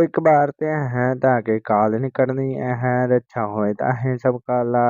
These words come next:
दुष्ट रिष्ट टरे तत्काला। कृपा दृष्टि जन जाय निहारो, ताके ताप तनक मैं हरो। रिद्धि सिद्धि कर्म सब होई, दुष्ट सह सह सके न कोई। एक बार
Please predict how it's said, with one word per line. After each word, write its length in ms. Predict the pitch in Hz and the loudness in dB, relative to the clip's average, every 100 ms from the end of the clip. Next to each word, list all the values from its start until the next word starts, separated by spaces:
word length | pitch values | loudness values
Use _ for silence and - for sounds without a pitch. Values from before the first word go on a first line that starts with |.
| 123 | 2
दुष्ट 360 | 123 117 - 104 | 2 0 -2 -6
रिष्ट 380 | 101 107 - | -6 -8 -10
टरे 360 | 131 131 131 127 | -8 -4 -2 -2
तत्काला। 680 | 120 120 - 127 127 127 127 131 143 _ _ _ _ _ _ _ _ _ _ _ _ 135 | -4 -10 -6 -4 -2 0 0 0 -4 _ _ _ _ _ _ _ _ _ _ _ _ -4
कृपा 280 | 135 151 156 | 0 2 2
दृष्टि 400 | 160 160 151 156 | 2 2 0 -2
जन 240 | 160 160 | -2 0
जाय 280 | 151 143 139 | 2 2 0
निहारो, 640 | 147 147 156 147 127 123 127 | -4 -2 0 2 4 4 2
ताके 340 | 131 117 107 | -2 -4 -4
ताप 380 | 107 107 107 104 - | -6 -6 -8 -8 -10
तनक 240 | 135 123 117 | -10 -8 -6
मैं 220 | 123 127 120 | -2 -4 -2
हरो। 520 | 143 143 123 120 120 | -2 0 2 4 4
रिद्धि 300 | 123 113 113 | 2 0 -6
सिद्धि 280 | - 104 104 | -8 -6 -4
कर्म 320 | - 113 123 127 | -2 -2 -2 -4
सब 260 | 120 123 120 | -4 -4 -2
होई, 340 | 120 117 123 120 120 | 0 2 2 0 -2
दुष्ट 360 | 117 - - | -6 -8 -10
सह 300 | 104 107 104 | -6 -2 -4
सह 240 | 101 - 123 | -6 -8 -10
सके 360 | - 117 135 131 | -10 -6 -4 -2
न 160 | 127 123 | -4 -2
कोई। 500 | 123 127 127 123 127 - _ _ _ _ _ _ _ _ _ _ _ 127 | 0 0 0 -2 -4 -8 _ _ _ _ _ _ _ _ _ _ _ -4
एक 220 | 139 147 | -2 2
बार 280 | 156 151 | 4 6